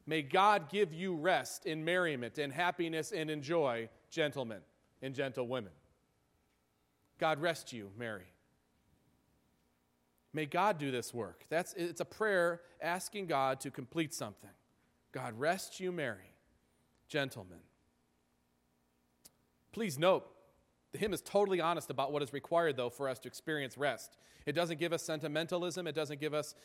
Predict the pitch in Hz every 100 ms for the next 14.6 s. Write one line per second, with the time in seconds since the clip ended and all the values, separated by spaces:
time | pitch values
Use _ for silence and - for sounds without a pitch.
0 | - 185 202 226 190 180 - 180 160 147
1 | 135 - 160 156 139 143 151 131 - 147
2 | 147 143 131 - 151 147 127 127 - 156
3 | 156 147 95 - _ _ _ 151 - 202
4 | 196 190 175 190 175 185 165 151 139 170
5 | 160 151 175 156 - - - 170 156 180
6 | 226 220 208 - 190 180 185 165 - 202
7 | 208 175 147 139 139 123 120 170 185 190
8 | 160 165 - 175 - 156 147 143 151 127
9 | - - _ _ _ _ _ _ _ _
10 | 131 175 156 - - 190 185 156 143 160
11 | 180 143 135 151 - 196 196 143 131 139
12 | 147 143 - 156 156 151 143 127 117 160
13 | 156 139 143 156 165 190 180 175 165 -
14 | 185 185 165 113 120